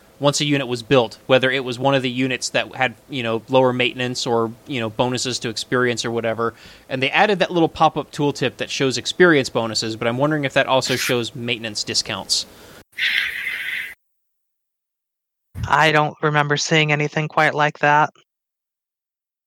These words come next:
Speaker 1: 'Cause, yeah, it is frustrating to know which of your,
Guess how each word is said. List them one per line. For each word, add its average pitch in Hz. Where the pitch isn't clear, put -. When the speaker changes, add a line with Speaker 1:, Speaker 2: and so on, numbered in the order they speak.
Speaker 1:
'Cause, 143
yeah, 131
it 135
is 160
frustrating 139
to 135
know 131
which 123
of 120
your, 113